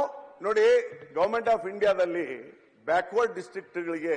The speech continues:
ವಿಶೇಷವಾದಂಥ ಹಣ ಕೊಡುವಂಥ ಪ್ರೊವಿಷನ್ ಇದೆ. ಬ್ಯಾಕ್ವರ್ಡ್ ಡಿಸ್ಟ್ರಿಕ್ಟ್‌ಗೆ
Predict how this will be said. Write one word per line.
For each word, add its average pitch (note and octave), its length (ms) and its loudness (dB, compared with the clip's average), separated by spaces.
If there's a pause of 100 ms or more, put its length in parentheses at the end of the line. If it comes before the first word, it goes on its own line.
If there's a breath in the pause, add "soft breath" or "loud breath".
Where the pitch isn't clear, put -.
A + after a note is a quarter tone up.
(460)
ವಿಶೇಷವಾದಂಥ D#3+ 680 -4
ಹಣ D3 240 -8
ಕೊಡುವಂಥ C#3 440 -8
ಪ್ರೊವಿಷನ್ C#3+ 480 -8
ಇದೆ. - 380 -20 (1120)
ಬ್ಯಾಕ್ವರ್ಡ್ D#3 600 -8
ಡಿಸ್ಟ್ರಿಕ್ಟ್‌ಗೆ D#3+ 880 -16